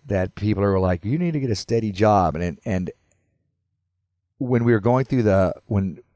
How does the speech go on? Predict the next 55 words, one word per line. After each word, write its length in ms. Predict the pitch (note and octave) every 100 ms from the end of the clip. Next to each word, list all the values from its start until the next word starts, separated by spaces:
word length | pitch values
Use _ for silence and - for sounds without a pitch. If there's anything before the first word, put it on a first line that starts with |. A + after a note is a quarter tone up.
| _ _
like, 180 | G#2 G#2
around 240 | F#2+ F#2+ -
two 160 | A#2+
thousand 360 | A#2+ A2 G2 F#2+
six, 380 | - G#2+ F#2 F2
when 120 | E2+
the 120 | E2
depression 480 | G#2 - A#2 G#2 G2+
was 120 | F2+
hitting 260 | G2 F2+ E2+
and 80 |
people 240 | F2+ G#2 F2
were 120 | E2
losing 300 | F#2 F#2+ F#2
jobs 320 | E2+ E2+ E2
left 200 | F2 -
and 100 | F2
right, 280 | E2+ D#2+ D#2+ - - - - -
I'm, 120 | G#2
like, 200 | G2+ F#2+ _ -
looking 400 | G#2+ F3+ - C#3+
around 360 | A#2+ A2 G#2+ G#2
at 120 | G#2+
what 380 | G2 G2 G#2+ -
I 160 | G#2
do 560 | G2 F2+ F#2 F2 E2 D2+ _ _ -
and 120 | G2+
what 140 | F#2
I 80 | E2+
have. 260 | F2 F#2+ F2+
And 80 | F2
I'm 60 |
like, 180 | E2 F2+
"You 60 | G#2+
know, 160 | B2+
really, 600 | B2+ A2 A2+ B2+ A#2 F#2+
I 100 | D#2
have 180 | G2 G2
a 60 | F2
lot 220 | F2+ F2+
of 100 | D#2+
job 260 | F#2+ F2 -
security 440 | - F2+ E2 D2
in 80 | D#2+
what 100 | D2+
I 100 | D2
do," 200 | D2 D2
which 180 | D#2 E2
was 140 | D#2
an 60 | D2+
amazing 400 | D#2 F2 D#2 D#2
thing 280 | D#2+ D2
at 160 | D#2+ D#2+
that 160 | C#2+ -
time. 380 | C#2 A#1 G#1